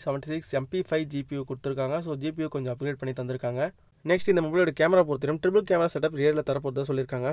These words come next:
ஃபார்ட்டி எயிட் எம் பி சென்சார் தான் இதுல பிரைமரி சென்சாரா இருக்கு. So ஃபார்ட்டி எயிட் எம் பி பிளஸ் எயிட் எம் பி பிளஸ் டூ எம் பி சென்சார் தந்திருக்காங்க. Then இந்த ஃப்ரண்ட் கேமரா பொறுத்தவரையும் சிக்ஸ்டீன் எம் பிக்கான ஒரு பஞ்ச் ஹோல் ஹோல் கேமரா தந்திருக்காங்க. லெஃப்ட் சைடு டாப் சைடுல பிளேஸ் பண்ணிருக்காங்க கேமரா. So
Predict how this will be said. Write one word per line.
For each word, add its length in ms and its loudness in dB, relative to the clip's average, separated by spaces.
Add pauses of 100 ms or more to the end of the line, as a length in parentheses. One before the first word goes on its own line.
ஃபார்ட்டி 220 4
எயிட் 140 -2
எம் 80 -6
பி 100 -8
சென்சார் 240 -4
தான் 120 0
இதுல 180 -2
பிரைமரி 340 -2
சென்சாரா 300 -2
இருக்கு. 220 -4 (340)
So 140 -4
ஃபார்ட்டி 180 0
எயிட் 140 -4
எம் 80 -6
பி 120 -2
பிளஸ் 240 -2
எயிட் 160 -4
எம் 100 -4
பி 100 -12
பிளஸ் 200 -4
டூ 140 -2
எம் 100 -8
பி 140 -8
சென்சார் 280 -4
தந்திருக்காங்க. 440 -2 (420)
Then 200 6
இந்த 180 -2
ஃப்ரண்ட் 280 4
கேமரா 280 6
பொறுத்தவரையும் 340 -2
சிக்ஸ்டீன் 340 2
எம் 100 2
பிக்கான 340 6
ஒரு 140 -2
பஞ்ச் 200 2
ஹோல் 140 6
ஹோல் 200 4
கேமரா 280 2
தந்திருக்காங்க. 360 -2 (120)
லெஃப்ட் 180 0
சைடு 180 0
டாப் 180 2
சைடுல 240 2
பிளேஸ் 200 -2
பண்ணிருக்காங்க 480 -2
கேமரா. 300 0 (440)
So 80 0